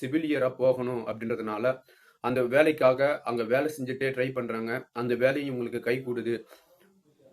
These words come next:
அதாவது பேக்கரி கணக்காளர்களா இருந்து அப்படியே செவிலியர் வேலைக்கு தாவறாங்க. இவங்க படிச்சதும் நர்சிங் அப்படின்றதுனால, so செவிலியர் வேலை, so நர்சிங் வேலை தனியார்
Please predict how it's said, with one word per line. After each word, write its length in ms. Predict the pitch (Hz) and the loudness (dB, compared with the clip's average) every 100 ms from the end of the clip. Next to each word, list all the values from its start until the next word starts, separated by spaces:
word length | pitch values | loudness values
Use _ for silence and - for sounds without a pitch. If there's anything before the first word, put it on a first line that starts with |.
| - - | -20 -8
அதாவது 400 | 127 135 147 170 | 2 2 4 0
பேக்கரி 600 | 170 127 151 160 151 - - _ _ - | 0 4 4 4 0 -2 -8 _ _ -6
கணக்காளர்களா 640 | 135 151 147 139 127 120 | -4 0 2 2 2 2
இருந்து 380 | 117 127 139 170 | 0 -2 -2 -2
அப்படியே 400 | 120 120 135 151 | -2 -4 0 -2
செவிலியர் 520 | 151 - 131 151 139 120 | -2 -4 -2 -2 -2 0
வேலைக்கு 500 | 123 117 156 160 - - | 0 -2 -6 -8 -6 -2
தாவறாங்க. 540 | 117 113 104 92 - _ - _ _ _ _ _ _ | 0 0 -2 -4 -12 _ -20 _ _ _ _ _ _
இவங்க 280 | 147 160 156 | 0 2 2
படிச்சதும் 600 | 151 147 185 175 160 165 | 2 0 0 0 0 0
நர்சிங் 360 | 139 135 - 156 | -2 -2 -2 -4
அப்படின்றதுனால, 580 | 139 131 127 123 120 143 | -4 -4 -4 -2 -2 -4
so 240 | 156 151 | -2 -4
செவிலியர் 420 | 151 156 151 139 | -4 -2 -2 0
வேலை, 180 | 123 113 | -2 -2
so 140 | 147 | -4
நர்சிங் 300 | 131 131 160 | -6 -6 -6
வேலை 340 | 143 131 127 123 _ _ _ | -4 -2 -2 -4 _ _ _
தனியார் 560 | 131 143 156 139 123 | 0 2 2 0 -4